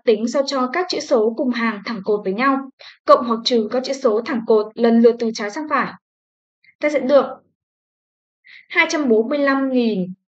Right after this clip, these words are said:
bốn trăm tám mươi chín cộng với ba mươi hai nghìn sáu trăm linh một, ta lấy chín cộng một là mười viết không nhớ một, tám cộng không là tám, thêm một là chín viết chín, bốn cộng sáu là mười viết không nhớ một, năm cộng hai là bảy thêm một là tám viết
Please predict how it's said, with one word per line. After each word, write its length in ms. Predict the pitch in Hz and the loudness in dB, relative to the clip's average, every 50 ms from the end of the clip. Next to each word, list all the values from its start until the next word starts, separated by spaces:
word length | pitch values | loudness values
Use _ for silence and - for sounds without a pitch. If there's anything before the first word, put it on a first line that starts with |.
| _ _ _ _ _ _ _ _ _ _ _ _ _ _ _ _ _ _ _ _ _ _ _ _ _ _ _ _ _ _ - | _ _ _ _ _ _ _ _ _ _ _ _ _ _ _ _ _ _ _ _ _ _ _ _ _ _ _ _ _ _ -2
bốn 260 | 240 208 - 220 233 | 2 4 4 4 2
trăm 220 | - 320 285 269 - | 0 -4 -4 -4 -2
tám 180 | 220 202 208 | -2 -2 0
mươi 100 | 226 254 254 | 0 0 0
chín 300 | - 240 226 226 233 - | 0 -2 -2 -2 -2 -2
cộng 180 | 285 269 254 | -2 -4 -2
với 120 | 226 208 202 | -2 -2 0
ba 220 | 220 254 262 254 | 0 0 0 2
mươi 140 | 247 247 254 | 2 0 0
hai 240 | 254 254 254 254 247 | 0 0 -2 0 2
nghìn 180 | 240 233 208 185 180 | 2 2 2 0 -2
sáu 140 | - 185 196 196 | -4 -6 -6 -4
trăm 140 | 262 254 | -2 0
linh 160 | 254 247 247 240 | 0 0 2 2
một, 220 | 233 208 214 - - | 2 2 0 0 -2
ta 100 | 233 233 | 0 0
lấy 420 | 226 208 190 185 190 247 - - - - - - _ | 2 2 2 2 2 2 0 -4 -6 -14 -20 -18 _
chín 280 | - - 254 233 233 - | -6 -2 0 0 2 2
cộng 180 | 320 - 247 233 | 2 2 4 4
một 200 | 220 202 202 208 | 2 2 2 -2
là 100 | 202 196 196 202 | -4 -6 -6 -4
mười 160 | 208 202 202 196 | -2 0 0 2
viết 140 | 226 302 302 - | 0 0 -2 -2
không 180 | - 269 254 240 | 0 0 2 2
nhớ 140 | 226 196 | 2 0
một, 340 | 190 214 254 254 233 - - - _ _ _ _ - | 0 2 4 4 4 2 0 -6 _ _ _ _ -2
tám 260 | 247 220 202 208 226 - | -2 0 0 -2 0 0
cộng 140 | 285 269 247 | 0 0 2
không 200 | 269 262 240 220 | 0 0 0 0
là 80 | 190 | -2
tám, 340 | 185 - 190 185 185 190 - 233 | -2 0 0 0 0 -2 -2 -2
thêm 160 | 262 262 254 | -2 0 2
một 140 | 233 220 - | 2 2 2
là 160 | 185 185 185 185 | 0 -2 -2 -2
chín 200 | - 220 202 196 202 | -4 -4 -6 -6 -6
viết 100 | 285 311 302 | -6 -6 -4
chín, 320 | - - 226 208 208 226 - - - _ - - - _ | -4 -4 -2 -2 -2 -4 -6 -6 -10 _ -20 -20 -14 _
bốn 340 | 240 226 220 226 247 262 269 | 4 6 6 6 6 4 0
cộng 160 | - 285 - | -2 -2 -2
sáu 240 | - - 220 190 202 | -4 -4 -2 0 0
là 120 | 254 294 | 2 2
mười 300 | 277 233 226 220 214 196 190 196 | 2 2 2 2 2 0 0 0
viết 100 | 320 - - | -2 -4 0
không 220 | - 302 262 262 | 2 2 4 4
nhớ 120 | 240 208 196 | 2 2 2
một, 380 | 226 269 269 254 - - - - _ - - - _ - | 4 6 6 6 4 2 -4 -12 _ -20 -20 -20 _ -2
năm 240 | 294 302 302 302 302 302 | 0 0 0 2 0 0
cộng 120 | 262 - | 0 0
hai 280 | 233 233 254 254 247 240 | 0 -2 -2 -2 0 -2
là 80 | 208 190 | -2 0
bảy 260 | 214 226 196 180 - - | 0 0 0 0 0 0
thêm 120 | 240 233 | 2 4
một 140 | 226 208 185 | 4 4 2
là 160 | 185 175 185 - | 0 -2 -4 -4
tám 200 | 180 175 185 190 285 | -6 -6 -4 -6 -6
viết 80 | 302 | -6